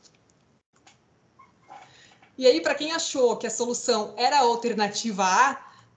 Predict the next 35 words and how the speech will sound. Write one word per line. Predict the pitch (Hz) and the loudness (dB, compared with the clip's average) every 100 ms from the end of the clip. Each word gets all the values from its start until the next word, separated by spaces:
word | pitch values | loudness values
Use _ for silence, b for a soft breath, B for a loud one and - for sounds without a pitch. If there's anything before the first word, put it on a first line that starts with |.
| - | -12
que | 208 | -8
só | 202 226 | -4 -2
lembrando, | 220 208 202 196 190 - | -2 2 2 2 -2 -2
a | |
árvore | 196 208 214 220 | 0 0 -2 -6
está | - | -6
bloqueando | 202 208 - 233 233 | -6 -6 -2 -2 -2
a | |
passagem | 233 208 - 214 208 | -4 -4 -2 -4 -4
dos | 202 - | -8 -6
pedestres | 208 196 185 - 180 | -4 -2 -2 -6 -8
e | |
deve, | 190 190 190 226 | -6 -6 -6 -4
deve | 196 190 | -4 -4
ser | - 196 | -4 -4
retirada | 185 196 208 190 180 180 | -4 -6 -2 -2 -2 -4
dali, | 185 185 294 - B B B _ _ _ _ - | -4 -2 -2 -4 B B B _ _ _ _ -20
foi | - 240 | 2 2
o | 226 | 4
que | |
aconteceu. | 247 247 294 226 180 - _ _ _ _ _ - | 2 0 -2 -8 -10 -12 _ _ _ _ _ -10
Infelizmente, | 196 202 190 226 262 - - | -4 -4 -4 -4 -6 -6 -12
foi | - 180 | -6 -6
o | |
que | 175 | -4
aconteceu. | 185 220 269 - 185 B B B B _ _ - | -6 -6 -4 -2 -4 B B B B _ _ 0
É, | 202 202 208 208 - | 2 4 4 2 -2
a, | 196 196 202 196 208 | -4 -4 -4 0 2
antes, | 294 320 226 196 | 4 2 -2 -2
né, | 233 | -2
na | 262 | -2
foto | 220 233 247 254 | -2 -2 -2 -4
vocês | 262 302 247 | -6 -6 -6
viam | 214 220 240 247 247 | -4 0 2 2 0
a, | 247 233 233 269 | -2 0 0 -2